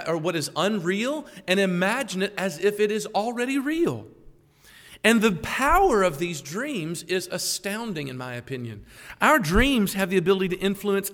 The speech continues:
everything that we do. They influence the decisions that we make. They influence the possibilities that you entertain about your future. They influence the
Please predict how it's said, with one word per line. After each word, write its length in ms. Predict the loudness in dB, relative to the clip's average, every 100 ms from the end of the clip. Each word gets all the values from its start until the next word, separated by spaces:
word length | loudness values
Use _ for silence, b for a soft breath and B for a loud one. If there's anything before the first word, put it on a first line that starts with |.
| -6
everything 560 | -6 -6 -8 -8 -8
that 100 | -8
we 140 | -6 -6
do. 360 | -4 -6 -8 -14 b b b b
They 120 | -2 0
influence 500 | 0 0 -2 -4 -4
the 100 | -6
decisions 720 | -6 -6 -2 -2 0 -4 -4
that 160 | -4
we 120 | -2 0
make. 400 | 0 -2 -6 -18 _ b b b b
They 140 | 0 0
influence 580 | 0 -4 -2 -4 -4 -6
the 120 | -6
possibilities 1160 | -6 -4 -4 -4 -6 -2 0 0 0 -2 -4
that 120 | -8 -6
you 200 | -4 -4
entertain 720 | -6 -6 -8 -6 -4 -6 -8 B B
about 320 | -10 -6 -4 -4
your 140 | -4
future. 600 | -4 -2 -2 -2 -2 -4 -8 B B B B B
They 240 | 2 2
influence 560 | 0 -4 -2 -2 -2 -2
the 280 | 0 -2